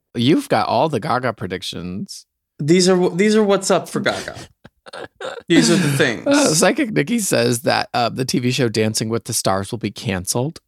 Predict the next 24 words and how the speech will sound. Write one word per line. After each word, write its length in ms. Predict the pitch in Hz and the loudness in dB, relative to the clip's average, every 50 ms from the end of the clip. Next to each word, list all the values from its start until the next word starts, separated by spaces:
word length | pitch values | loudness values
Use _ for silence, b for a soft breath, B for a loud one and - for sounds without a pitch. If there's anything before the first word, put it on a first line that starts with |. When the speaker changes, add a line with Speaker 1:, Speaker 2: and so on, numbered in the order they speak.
| _ _ | _ _
Speaker 1:
<laughs> 1200 | - - - - - - - - - - - _ - - - - - _ _ _ _ _ _ _ - | -6 -4 -4 -4 -6 -8 -8 -8 -10 -12 -16 _ -20 -20 -20 -20 -20 _ _ _ _ _ _ _ 2
Speaker 2:
In 100 | 180 170 | 4 4
the 80 | 185 180 | 6 4
same 260 | 175 - 202 185 180 180 | 4 4 4 4 4 4
way 100 | 175 170 | 2 4
that 380 | 156 147 131 92 120 - - 147 | 2 2 2 2 0 -2 0 0
American 340 | 131 135 135 131 127 139 | 2 2 2 2 2 2
Idol 220 | 127 123 131 135 135 | 2 2 2 2 0
got 180 | 139 135 135 | 0 -2 -2
canceled, 380 | - 147 139 135 - 151 139 131 | -2 -2 -4 -2 -2 -4 -4 -4
so 80 | - 123 | -4 -2
they 160 | 113 113 113 | -2 -2 -2
just 200 | 110 117 113 - | 0 -2 -2 0
started 300 | - 117 110 110 113 104 | 0 0 0 0 0 -2
over 320 | 104 110 113 110 120 117 | -2 -2 -2 0 0 0
with 160 | 110 113 110 | 0 -2 -2
season 360 | - - 120 113 104 117 110 110 | -2 -2 -2 -2 -2 -2 -2 0
one 320 | 104 104 110 113 113 117 113 | 0 0 0 -2 -2 -4 -2
of 300 | - 113 113 113 110 117 | -2 0 0 0 -2 -2
American 320 | 110 110 110 113 110 120 110 | -2 -2 -2 -2 -2 -2 -2
Idol 240 | 110 110 113 113 | 0 0 -2 -2
when 160 | 107 110 107 107 | -2 -2 -4 -4
it, 100 | 104 107 | -4 -4
like, 280 | 107 101 98 - - | -6 -6 -6 -10 -16